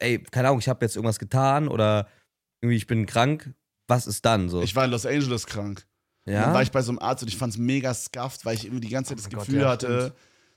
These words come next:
Speaker 2: dass das so, also ich hatte irgendwie so ein, es war einfach mehr so ein Bauchgefühl. Ich kann jetzt
Speaker 1: Mhm.
Speaker 2: nicht sagen, dass irgendwas komisch war, aber der hat mir halt, was hat er mir gegeben? Irgendwie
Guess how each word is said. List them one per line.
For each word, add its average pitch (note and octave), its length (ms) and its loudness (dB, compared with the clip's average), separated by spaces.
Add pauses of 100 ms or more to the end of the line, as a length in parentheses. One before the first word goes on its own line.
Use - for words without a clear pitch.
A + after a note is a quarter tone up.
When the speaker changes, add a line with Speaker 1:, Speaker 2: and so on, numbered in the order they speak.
(140)
Speaker 2:
dass A#2 260 -2
das A2+ 240 -6
so, G#2+ 680 -2 (680)
also B2 120 -4
ich A2+ 80 -4
hatte C#3+ 120 0
irgendwie C#3+ 140 2
so C3 100 2
ein, B2+ 220 0 (180)
es A2 160 -10
war C#3+ 80 4
einfach C#3+ 160 0
mehr C3+ 120 2
so B2 80 -2
ein A2+ 80 -2
Bauchgefühl. C#3+ 560 -2
Ich C#3+ 100 -6
kann C3 180 -2
jetzt C3 80 0
Speaker 1:
Mhm. G#2+ 60 -2
Speaker 2:
nicht G#2 80 -2
sagen, C3 140 -2
dass A#2+ 120 -4
irgendwas A#2+ 240 -4
komisch C#3 320 -4
war, D#3 180 -2 (500)
aber A#2 560 -2 (360)
der A#2+ 100 -2
hat C3 160 -4
mir C3 120 0
halt, A#2+ 140 -2
was A2 120 -6
hat B2+ 60 -10
er C3+ 60 -4
mir A#2+ 100 -4
gegeben? G#2+ 480 -4
Irgendwie G#2+ 360 -4